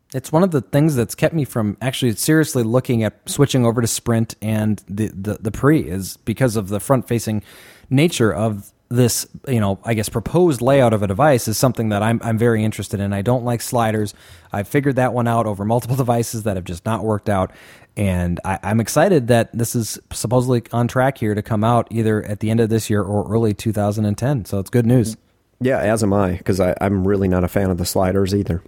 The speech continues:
Speaker 1: Well, and, you know, for any Centro or Trio fan, I think it's, uh, it's a good, uh,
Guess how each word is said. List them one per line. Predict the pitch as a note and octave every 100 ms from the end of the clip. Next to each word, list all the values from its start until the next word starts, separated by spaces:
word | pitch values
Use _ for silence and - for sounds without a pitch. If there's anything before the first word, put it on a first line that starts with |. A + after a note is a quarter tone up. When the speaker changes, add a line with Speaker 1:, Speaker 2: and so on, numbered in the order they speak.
| _ _ _ _ -
Speaker 1:
Well, | C#3+ C3+ -
and, | C3+ -
you | B2
know, | A#2
for | - B2+
any | D3
Centro | C#3 C#3+ C3+ C3+
or | A#2
Trio | G#2 C3+ B2+ A2+
fan, | - F2+ F#2
I | F2+
think | F#2 F2
it's, | E2 - F2
uh, | D#2+ -
it's | G#2+
a | A2+
good, | A2 F#2
uh, | F2+